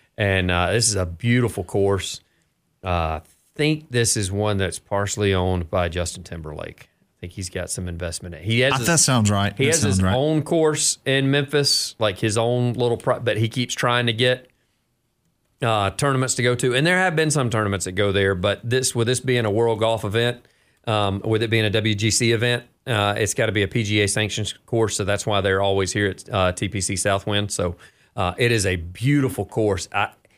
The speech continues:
Speaker 1: if you ever get a chance to go to this, if, if you are listening and you're within driving distance or you're just a big fan of Memphis,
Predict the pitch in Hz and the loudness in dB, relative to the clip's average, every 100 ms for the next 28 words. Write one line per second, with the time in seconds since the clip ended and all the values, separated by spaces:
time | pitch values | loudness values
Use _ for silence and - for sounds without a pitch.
0 | _ - 107 165 208 208 247 208 175 135 | _ -6 -2 0 2 2 2 0 -2 0
1 | 160 139 - 95 120 127 123 127 123 - | 0 0 -4 0 2 2 2 2 2 0
2 | 113 95 - 113 98 - 120 135 120 113 | -2 -2 -4 -2 -2 -2 0 2 2 2
3 | 120 - 120 110 95 104 110 113 110 107 | 0 0 0 0 0 2 2 2 2 0
4 | 101 113 110 110 107 104 113 98 101 95 | 2 2 2 0 -2 -2 -4 -2 0 0
5 | 98 101 101 101 87 101 117 110 98 104 | -2 -4 -4 -4 -4 -4 -2 -2 -2 -2
6 | 104 107 | -2 -6